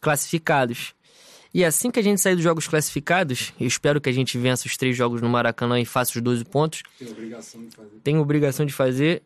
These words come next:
Speaker 1: É, a, eu espero que a gente comece a focar no, no primeiro geral,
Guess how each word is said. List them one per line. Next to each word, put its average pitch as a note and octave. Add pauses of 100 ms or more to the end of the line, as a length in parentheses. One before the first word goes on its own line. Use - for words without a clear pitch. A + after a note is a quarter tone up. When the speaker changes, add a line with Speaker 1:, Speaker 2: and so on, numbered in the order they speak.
(100)
Speaker 1:
É, C3+ (640)
a, D#3 (160)
eu D#3 (220)
espero G3+
que G3
a G3
gente F#3
comece F3+
a -
focar F3
no, F3+
no F3+
primeiro E3+
geral, C3